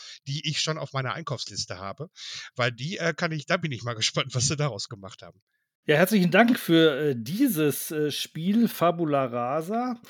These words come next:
Speaker 2: Äh, und, äh, jetzt kommen wir zum, äh, größten Spiel. Nein, dem, äh, also inhaltlich können wir uns gleich streiten. Äh, die Schachtel ist aber noch ein bisschen kleiner als die, die wir schon hatten. Es ist nämlich ein japanisches Spiel.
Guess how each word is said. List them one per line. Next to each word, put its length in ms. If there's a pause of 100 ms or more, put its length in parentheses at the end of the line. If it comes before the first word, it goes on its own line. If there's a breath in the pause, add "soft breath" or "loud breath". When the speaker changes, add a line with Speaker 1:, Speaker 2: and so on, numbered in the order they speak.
(280 loud breath)
Speaker 2:
Äh, 40
und, 560
äh, 160
jetzt 640 (160)
kommen 500
wir 500 (760 loud breath)
zum, 420
äh, 300
größten 400
Spiel. 380 (140)
Nein, 300
dem, 260
äh, 220
also 480
inhaltlich 640
können 140
wir 60
uns 100
gleich 160
streiten. 600 (260 loud breath)
Äh, 240
die 200
Schachtel 380
ist 200
aber 200
noch 400
ein 120
bisschen 340
kleiner 440
als 160
die, 120
die 180
wir 80
schon 220
hatten. 180
Es 80
ist 80
nämlich 200
ein 120
japanisches 760
Spiel. 580